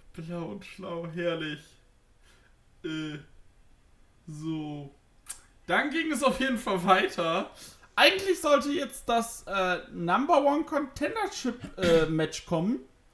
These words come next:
Speaker 1: Zwischen Jessica Troy und, äh, Unsocial Jordan. Weil beide bei der letzten Show Laya Bertolucci ausgetappt haben.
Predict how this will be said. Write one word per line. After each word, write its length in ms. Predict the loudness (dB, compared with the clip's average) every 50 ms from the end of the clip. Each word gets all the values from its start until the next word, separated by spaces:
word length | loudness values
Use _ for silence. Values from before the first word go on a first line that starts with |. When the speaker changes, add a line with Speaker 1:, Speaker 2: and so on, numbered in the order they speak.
| -20 -20 _ _ -16
Speaker 1:
Zwischen 520 | -10 -4 -2 0 0 0 0 0 0 0 0
Jessica 480 | 0 0 0 0 -2 -4 -2 0 0
Troy 680 | -2 -2 -6 -6 -4 -2 0 0 0 0 0 -2 -2 -2
und, 580 | -4 -2 0 0 0 0 0 -2 -4 -6 -14 -18 -14 -10
äh, 340 | -8 -6 -6 -6 -6 -8 -8 -10 -14 -20 _ _ _ _ _ _ _ _ _ _ _ _ _ _ _ _ _ _ 0 2
Unsocial 680 | 2 2 0 -2 -2 -2 -2 -2 -2 -4 -6 -6 -6 -4
Jordan. 500 | -2 0 2 2 2 0 0 -4 -4 -6 -10 -16 _ _ _ _ _ _ _ _ _ _ _ _ _ _ _ -20 -20 -14 -14 -14 -14 -16 -20 _ _ _ -20 -20 -20 -20 _ _ -20 -20 -20 _ -20 _ _ _ _ -20 -20 -20 -20 -20 -20 -20 -20 -20 -20 -20 -20 -12 -4
Weil 280 | 0 2 4 4 4 2
beide 440 | 0 2 4 4 4 4 4 2
bei 140 | 0 0 2 2
der 100 | 4 4
letzten 380 | 4 2 0 -2 -2 -2 -2
Show 200 | 0 2 2 4
Laya 260 | 4 6 4 4 4
Bertolucci 580 | 2 2 2 0 2 2 0 0 0 0 -2 0
ausgetappt 680 | 0 0 -2 -2 -6 -8 -4 -2 -2 -2 -2 -2 -2
haben. 360 | 0 2 2 2 0 0 -4